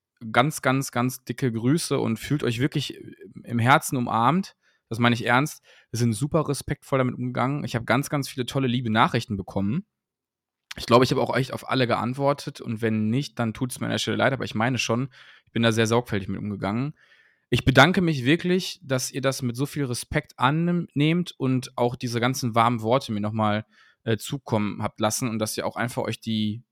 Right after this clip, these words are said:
auch mir die Möglichkeit gibt oder ihr jetzt dadurch die Möglichkeit gibt, Anteilnahme zu haben und das einfach so positiv behandelt. Dafür danke ich euch von Herzen. Das ist eine ernste Geschichte. Ich habe mit Marcel im Vorfeld lange darüber geredet,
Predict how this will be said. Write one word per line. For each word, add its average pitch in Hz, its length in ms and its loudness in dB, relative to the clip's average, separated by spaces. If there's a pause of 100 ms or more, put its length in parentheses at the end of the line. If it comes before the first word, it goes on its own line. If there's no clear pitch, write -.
(180)
auch 110 180 2
mir 120 220 4
die 131 80 4
Möglichkeit 113 640 2
gibt - 260 -8
oder 104 160 0
ihr 139 240 0
jetzt 120 180 0
dadurch 113 220 -4
die 113 60 -6
Möglichkeit 117 540 -6
gibt, - 340 -6 (420)
Anteilnahme 151 520 2
zu 123 200 -4
haben 139 200 2
und 117 120 0
das 120 140 0
einfach 113 240 -4
so 107 80 -12
positiv 113 500 -6
behandelt. 104 500 -4 (520)
Dafür 110 200 4
danke 131 220 6
ich 139 80 -2
euch 127 180 0
von 113 120 0
Herzen. 127 400 2
Das 123 100 -4
ist 117 160 -6
eine 117 380 0 (100)
ernste 147 800 0
Geschichte. 143 340 -2
Ich 127 80 0
habe 143 140 4
mit 143 60 2
Marcel 147 260 4
im 147 80 0
Vorfeld 147 280 2
lange 160 200 2
darüber 135 280 2
geredet, 120 480 4